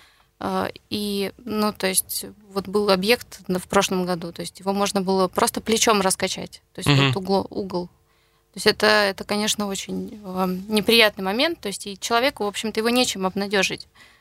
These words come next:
Speaker 1: то есть, э, к сожалению. Поэтому,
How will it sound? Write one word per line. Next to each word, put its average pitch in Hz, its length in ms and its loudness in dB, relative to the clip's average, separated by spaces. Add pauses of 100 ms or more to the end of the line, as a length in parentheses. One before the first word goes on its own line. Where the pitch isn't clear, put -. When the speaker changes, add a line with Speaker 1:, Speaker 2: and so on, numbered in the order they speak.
(260)
Speaker 1:
то 180 80 -10
есть, - 260 -6
э, 175 320 -2 (100)
к - 60 -20
сожалению. 190 640 2
Поэтому, 226 420 2